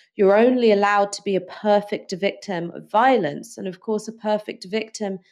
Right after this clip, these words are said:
never struggles, never resists, never fights back, never tries to change their circumstances from a position of subjection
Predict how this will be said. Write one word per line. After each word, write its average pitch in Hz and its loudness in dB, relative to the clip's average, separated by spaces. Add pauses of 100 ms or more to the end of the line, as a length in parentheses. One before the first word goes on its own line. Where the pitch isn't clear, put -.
(200)
never 240 2
struggles, - -4
never 214 2
resists, 170 -4
never 208 2
fights 180 0
back, 147 -4 (340)
never 214 4
tries 196 0
to 175 -4 (100)
change 208 -4
their 175 0
circumstances 180 -6
from 170 -12
a 160 -8
position 170 -10
of 165 -10
subjection - -6